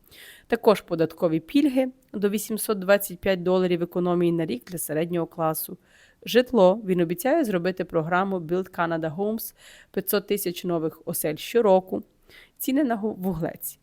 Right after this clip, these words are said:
Карні вже обнулив споживчу ставку, але потрібне нове законодавство. Яка ж міжнародна реакція на це все, що зараз відбувається в Канаді?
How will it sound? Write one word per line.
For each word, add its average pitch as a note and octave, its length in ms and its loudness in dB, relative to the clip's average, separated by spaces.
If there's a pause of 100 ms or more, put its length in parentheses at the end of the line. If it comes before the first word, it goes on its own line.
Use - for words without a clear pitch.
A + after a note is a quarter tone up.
Карні C4+ 320 4
вже A#3 240 4
обнулив G#3+ 680 0
споживчу D#3+ 500 -6
ставку, D#4+ 440 -2
але E3+ 260 4 (300)
потрібне F3+ 540 -2 (160)
нове A3+ 440 0
законодавство. D#3+ 960 -8 (520)
Яка G#3 280 0
ж G#3 100 -6
міжнародна F#3 600 -2
реакція G#3+ 600 -4
на D#3+ 120 -2
це D#3+ 140 -10
все, F#3 200 -6
що F3 160 -8
зараз D#3+ 280 -4
відбувається D#3+ 580 0
в D#3+ 40 -18
Канаді? E3 500 -4